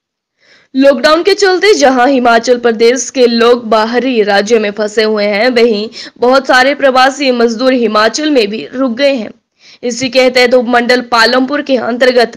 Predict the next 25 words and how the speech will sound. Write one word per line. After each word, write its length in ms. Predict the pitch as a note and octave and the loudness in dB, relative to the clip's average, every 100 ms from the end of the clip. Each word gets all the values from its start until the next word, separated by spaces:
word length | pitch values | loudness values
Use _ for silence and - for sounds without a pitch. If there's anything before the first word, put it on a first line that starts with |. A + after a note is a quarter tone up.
| A#3+ | -8
पंचायत 360 | A3+ A#3+ A#3 | -4 -2 -2
बुहाना 420 | A#3 A3+ G#3+ A#3 C4 | -2 -2 -2 0 -2
के 220 | B3 G#3 B3 | -2 -6 -2
गांव 280 | A#3+ A3 A3+ | 0 -2 0
वनघट 460 | B3 A3+ A#3 C#4 A#3+ | -2 0 0 -2 -4
में 140 | A3+ - - - - | -14 -18 -20 -20 -8
ठहरे 380 | C4 A#3+ A#3 B3 - - | 0 2 2 0 -4 -12
जेएंडके 560 | A3 C4+ C#4+ C#4 D4 C4+ G3+ B2+ G3+ | 0 2 2 0 0 0 0 -4 -2
जिला 360 | B3 A3+ G#3 - - - | 0 2 0 -4 -20 -4
रजौली 800 | B3 B3+ A3 B3 C4+ C#4 A#3 - - | 0 2 4 2 2 -2 -4 -8 -6
निवासी 520 | A#3+ A#3+ B3 C#4+ C#4 - | 0 2 2 -2 -6 0
तालिब 340 | A#3 C4 C#4+ | 0 0 -2
हुसैन 300 | B3 A#3+ A#3+ | -2 -2 0
ने 160 | B3+ A#3 - _ _ _ - | 0 -2 -8 _ _ _ -6
बताया 480 | B3 B3 A#3+ C4+ D4 | -2 0 2 2 0
कि 340 | - G#3+ G#3 A#3+ | -2 -6 -6 -4
वे 220 | A3 A3 | 0 0
पिछले 400 | A#3+ A#3 A#3+ A3+ A#3 | -4 -8 -2 -2 0
पन्द्रह 360 | B3 B3 C#4 | 0 2 2
वर्षों 420 | B3 B3 B3+ D4+ C#4+ | 2 0 -2 -2 -2
से 180 | A#3 G#3 | -4 -8
सरकारी 520 | - A#3 - A3 A3 | -8 -8 -2 0 0
ठेकेदार 500 | A3+ B3 B3 A#3+ A#3+ | 0 0 2 2 2
दगो 320 | A#3 A#3 A#3+ C#4 | 2 2 4 2
निवासी 600 | B3+ A#3+ B3 B3 B3 | 2 2 0 -2 -10